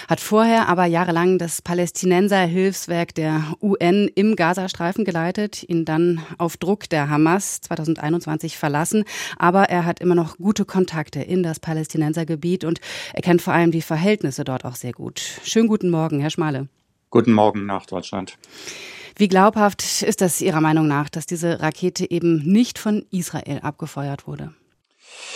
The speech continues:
Speaker 2: Wissen Sie, das ist im Moment, äh, reine Spekulation. Meine Erfahrung war auch zwanzig einundzwanzig. Ich war während des elftägigen Kriegs damals in Gaza selbst.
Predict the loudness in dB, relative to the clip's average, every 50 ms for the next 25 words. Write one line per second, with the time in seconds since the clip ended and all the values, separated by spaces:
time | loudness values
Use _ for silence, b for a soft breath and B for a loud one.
0 | B B B B B 2 2 4 6 6 8 8 8 6 4 2 0 -2 -2 0
1 | 0 2 4 4 4 4 2 2 2 0 -2 -4 -4 -2 -2 0 0 -2 -2 -2
2 | 0 0 0 2 0 -2 -2 -4 -2 -2 -2 0 0 0 2 2 0 -2 -2 -2
3 | 0 2 2 2 0 0 -2 -2 -2 -2 -2 -2 -2 -2 0 0 2 2 2 0
4 | 0 0 0 2 2 0 -2 -4 -6 -4 -2 -2 -4 -4 -10 -12 -8 -4 0 0
5 | 0 0 0 -2 -4 -4 -4 -4 -8 -10 -12 -12 -14 -6 -2 0 0 0 0 -2
6 | 0 0 0 0 0 -2 -4 -8 -8 -4 -2 0 0 0 -2 0 0 0 0 0
7 | -2 -6 -10 -6 -4 -4 -4 -4 -6 -6 -4 -4 -2 -4 -4 -6 -2 0 0 0
8 | 4 4 4 4 4 2 -2 -4 -4 -4 -4 -6 -6 -6 -8 -12 -14 B